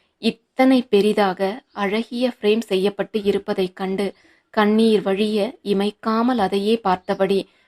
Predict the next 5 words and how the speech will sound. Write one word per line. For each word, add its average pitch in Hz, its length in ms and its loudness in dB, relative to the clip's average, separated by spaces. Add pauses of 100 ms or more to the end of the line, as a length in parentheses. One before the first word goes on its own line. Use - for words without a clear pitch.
(160)
மெல்ல 214 480 2
புகைப்படத்தில் 196 760 -2
இருந்த 190 320 0
வினுவின் 202 420 -2
முகத்தை 185 380 -4